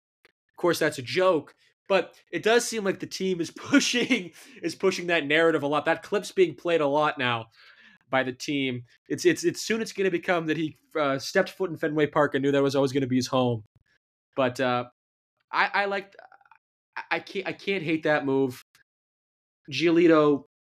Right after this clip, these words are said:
is an innings guy. He had a divorce. He makes sense as a comeback player, but one of these days, I'd like an M L B player not to be like people. You know, they say, Pat,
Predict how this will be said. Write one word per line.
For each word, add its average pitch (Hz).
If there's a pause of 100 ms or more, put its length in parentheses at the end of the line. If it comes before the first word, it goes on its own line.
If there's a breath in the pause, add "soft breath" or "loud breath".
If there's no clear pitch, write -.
(220)
is 151
an -
innings 147
guy. 127 (180)
He 147
had 160
a 151
divorce. 127 (100)
He 160
makes 156
sense 156
as 127
a 139
comeback 127
player, 123
but 123 (1300 loud breath)
one 220
of 233
these 202
days, 165
I'd 143
like 165
an 147
M 147
L 147
B 143
player 135
not 135
to 139
be 131
like 123
people. 123 (440 soft breath)
You 156
know, 160
they 156
say, 175
Pat, 156